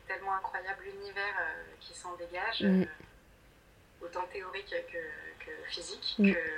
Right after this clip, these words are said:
Speaker 2: C'est rigolo parce que avant de découvrir ça dans ton projet, je me suis dit, tiens, elle va peut-être, euh, marquer la cire ou la graver, tu vois. Et je me suis demandé si c'était quelque chose à laquelle t'avais pensé aussi à un moment.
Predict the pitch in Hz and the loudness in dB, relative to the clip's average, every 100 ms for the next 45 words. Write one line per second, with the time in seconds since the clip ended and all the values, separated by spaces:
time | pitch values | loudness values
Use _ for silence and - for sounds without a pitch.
0 | - - - 185 170 180 233 254 180 - | -6 4 12 12 12 12 12 12 10 8
1 | - 165 160 160 185 185 180 214 208 180 | 10 12 12 8 8 10 12 12 12 12
2 | 170 165 160 160 160 165 - - - - | 12 12 12 10 6 0 -6 -16 -10 10
3 | 180 185 202 190 196 - 208 202 - - | 12 12 10 10 10 8 6 6 2 4
4 | 170 165 165 165 170 170 202 - - - | 6 8 8 8 10 10 10 6 -6 -18
5 | - - 175 170 175 180 214 - 226 240 | -8 4 6 8 6 6 4 4 4 6
6 | 190 160 160 170 165 180 180 208 - - | 6 6 10 10 12 10 12 10 6 2
7 | 180 165 160 160 165 - - 180 196 - | 8 10 10 8 4 -6 6 10 10 8
8 | - 233 220 202 - - 220 196 175 - | 10 12 12 8 6 6 8 8 4 -2
9 | - - - 185 180 175 180 180 196 196 | -20 -18 6 12 12 12 12 10 8 10
10 | 208 220 - 180 180 185 - - - - | 8 8 2 4 4 4 -8 -18 -2 6
11 | 185 185 170 185 185 190 220 233 202 - | 10 12 12 12 12 12 10 10 8 10
12 | 180 180 180 175 180 185 180 196 190 175 | 12 12 12 12 12 12 10 10 10 10
13 | 170 190 190 175 175 175 175 208 190 175 | 10 8 10 10 10 8 6 8 8 6
14 | - 170 165 160 | 6 8 10 8